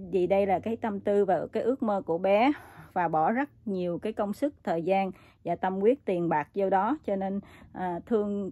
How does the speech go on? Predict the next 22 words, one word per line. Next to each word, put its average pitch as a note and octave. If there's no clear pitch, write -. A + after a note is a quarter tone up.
thương A3
yêu G#3+
idol F#3+
thì F#3
mình F3
hãy F3+
vào F3+
chính C#4
đó A#3
mình G#3+
nghe G3
nhạc E3
ha, A#3
cả F3+
nhà. F3+
Và F3+
cái A3+
bài G3
hát G3
M G3
V F#3+
đó G#3+